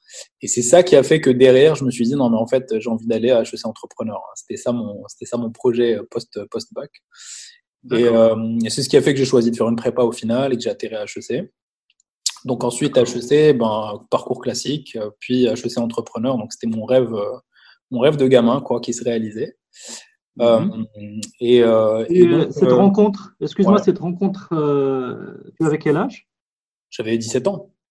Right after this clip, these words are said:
Speaker 2: D'accord, donc c'était, euh, l'année du bac ou, euh
Speaker 1: Ouais, l'année de mon bac, exactement, l'année de mon bac. Après, ce qu'il
Speaker 2: Très
Speaker 1: faut
Speaker 2: bien.
Speaker 1: savoir, c'est que ce qui explique cette rencontre aussi, c'est que je suis né dans une famille d'entrepreneurs dans l'éducation.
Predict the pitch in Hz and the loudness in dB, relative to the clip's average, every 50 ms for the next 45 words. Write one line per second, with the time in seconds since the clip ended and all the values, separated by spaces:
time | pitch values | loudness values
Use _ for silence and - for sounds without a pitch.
0 | _ _ _ _ _ - - 160 170 170 - 123 107 107 - 117 - - - 131 | _ _ _ _ _ -6 -6 -4 -4 -2 -4 -4 -6 -6 -10 -14 -16 -8 -6 -6
1 | 123 123 - 135 127 127 120 120 117 110 107 107 - - 139 139 147 151 143 147 | -6 -4 -2 -2 -2 0 -2 -2 -2 -4 -4 -4 -6 -4 -2 0 2 2 2 0
2 | 156 143 175 190 196 196 - 156 139 135 135 131 131 123 120 120 117 113 113 110 | 0 0 2 0 0 0 -2 -4 -2 0 2 2 2 2 0 -2 -4 -2 -2 -2
3 | 107 107 110 117 123 123 123 123 131 127 127 123 120 - 117 123 117 120 120 - | -2 -2 -2 -4 -2 -2 -2 -2 -2 -2 -4 -4 -6 -8 -8 -8 -8 -8 -6 -4
4 | 123 120 113 110 110 113 113 113 117 123 135 143 143 127 - _ _ _ _ _ | -4 -4 -4 -6 -6 -6 -4 -4 -2 -2 -2 -4 -6 -10 -12 _ _ _ _ _
5 | _ - 135 - 165 156 - 147 131 143 143 131 131 139 127 - 170 175 175 - | _ -16 -2 0 2 2 2 2 2 2 2 2 2 0 2 2 2 0 0 0
6 | 131 120 123 135 131 131 131 127 123 117 117 117 113 113 - - 131 123 - - | -2 -2 2 2 4 4 4 4 4 4 4 2 0 -2 -4 -4 -4 -4 -4 -4
7 | 151 151 - 143 127 120 123 123 120 120 135 127 127 - 120 120 - 170 175 170 | -6 -2 0 0 0 2 2 0 2 0 -2 -2 -2 -2 -4 -2 0 0 0 0
8 | - 135 120 - - - - 123 127 131 131 127 127 113 123 120 110 - 131 127 | -2 -4 -4 -6 -6 -4 -2 0 0 2 2 2 2 2 0 -2 0 0 2 2
9 | 127 131 139 143 143 127 123 120 117 - - 127 117 - - 131 127 127 131 127 | 2 2 0 0 0 0 0 -2 -4 -4 -4 -4 -4 -2 0 0 2 2 2 0
10 | 123 123 117 113 123 147 143 131 123 120 120 120 113 - - 254 | 0 -2 -2 -2 0 0 0 0 0 -2 -4 -4 -6 -8 -10 -12